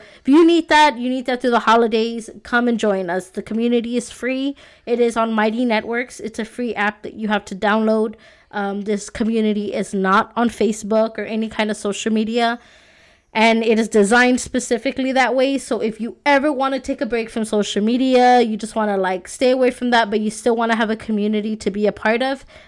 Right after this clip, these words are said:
that is why it is not on social media. <laughs> All right. So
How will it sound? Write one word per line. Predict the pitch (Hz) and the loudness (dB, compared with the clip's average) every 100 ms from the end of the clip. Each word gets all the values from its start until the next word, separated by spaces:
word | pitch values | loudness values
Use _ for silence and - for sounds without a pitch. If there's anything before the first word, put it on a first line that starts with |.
| - | -4
that | 208 214 220 | 2 4 4
is | 214 | 2
why | 208 196 196 | 0 0 0
it | 185 196 185 | -2 -2 -4
is | 180 | -2
not | 170 175 | -4 -4
on | 175 | -6
social | 175 170 240 | -6 -6 -4
media. | 339 285 - - _ - | -2 -2 -4 -10 _ -10
<laughs> | 247 277 - | -8 -8 0
All | 247 | 2
right. | 403 - - - - | 4 2 -4 -20 -8
So | - 311 220 | 2 4 2